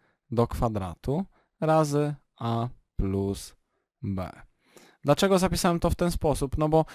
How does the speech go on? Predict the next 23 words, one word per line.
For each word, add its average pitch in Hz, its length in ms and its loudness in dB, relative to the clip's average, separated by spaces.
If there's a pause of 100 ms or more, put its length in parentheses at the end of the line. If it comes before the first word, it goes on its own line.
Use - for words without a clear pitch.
(200)
mnożymy 151 540 4
przez - 260 -2
siebie 123 460 0 (320)
te 151 280 6 (220)
same 135 360 4
elementy, 110 720 2
więc 156 200 0
potęgi 131 380 2
możemy 110 400 2
dodać 160 540 0
i 247 280 0 (180)
to 180 140 6
jest 180 160 2
po 165 120 2
prostu 156 280 -2
to 135 120 -2
samo, 151 280 0
co - 160 0
a 131 60 0
plus 127 220 2
b 113 180 2
do 113 120 2
trzeciej. 90 600 -4